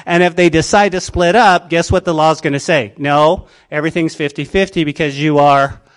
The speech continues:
common law married." That was still going on here. That's what Paul had to address. Another way to be married, guys, was something that was marriage by sale, if you will, marriage by sale. Okay? Men would have daughters, and,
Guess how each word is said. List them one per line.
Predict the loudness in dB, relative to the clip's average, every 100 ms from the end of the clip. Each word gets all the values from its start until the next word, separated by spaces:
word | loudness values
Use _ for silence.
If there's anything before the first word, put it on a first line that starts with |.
| _ _ -6
common | -2 0 0
law | 0
married." | 2 4 2 0 -8
That | -4 -2
was | -4
still | -4 -2
going | 0 2
on | 2 2
here. | 0 -2
That's | 0 -2 -2
what | -4
Paul | -2 -2
had | -4 -8
to |
address. | -12 -10 -12 -14 -18 -20 _ _ _ _ _ _ _ -2
Another | 2 4 6 6
way | 6
to | 4
be | 2 2
married, | 2 2 2 0
guys, | 0 -2 -4
was | -6
something | -2 -2 0 0 0 -2 -12 2
that | 6 6
was | 6 6 6 4 0 -6
marriage | -6 -2 0 0 -2 -4
by | -2 -2 -2
sale, | -4 0 2 2 2
if | 0 -4
you | -8
will, | -8 -2
marriage | 0 0 -2
by | -4 -4
sale. | -4 -6 -6 -12 _ _ _ _ _ _ -10
Okay? | -6 0 0 0 -4
Men | -2 0 2 2
would | 2
have | 2 2
daughters, | 4 6 6 6 0 0 -4
and, | -2 0 2 2 -2